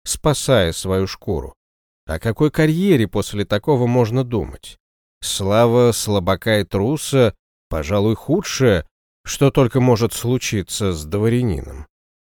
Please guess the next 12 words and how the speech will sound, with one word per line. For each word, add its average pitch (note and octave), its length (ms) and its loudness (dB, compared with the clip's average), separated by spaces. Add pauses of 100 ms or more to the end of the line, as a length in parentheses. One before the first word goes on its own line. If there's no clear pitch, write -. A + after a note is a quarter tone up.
(460)
Вот G#2+ 340 0
если D3 520 2
меня C3+ 400 6
новая A#2+ 520 4
власть A#2+ 840 -2
или G2+ 260 0
старая A2+ 800 2
отстранит G2+ 720 -2
от D#2+ 120 -4
корпуса, G#2+ 760 -4
тогда F#2+ 380 -2
да, C3 380 4